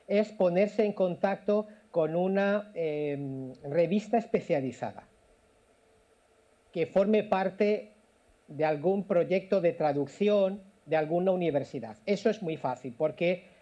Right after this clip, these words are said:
las universidades tienen sus departamentos de lenguas clásicas, de literatura medieval, tienen sus revistas. Entonces están deseando acoger, reunir este tipo de traducciones medievales, o en inglés antiguo, anglosajón,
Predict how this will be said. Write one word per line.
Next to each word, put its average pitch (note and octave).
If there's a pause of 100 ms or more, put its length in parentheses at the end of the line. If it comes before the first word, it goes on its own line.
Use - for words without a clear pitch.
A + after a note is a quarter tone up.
las C#3
universidades D3+
tienen D3
sus C#3
departamentos C#3+
de C#3+
lenguas C#3
clásicas, E3+ (240)
de D#3
literatura C#3+
medieval, D3
tienen D3+
sus C#3
revistas. E3 (220)
Entonces G#3
están G#3
deseando F3 (260)
acoger, G#3 (380)
reunir D3+
este F3
tipo F3+
de D#3+
traducciones C#3+
medievales, F3
o E3
en C#3
inglés C#3
antiguo, C#3+
anglosajón, C#3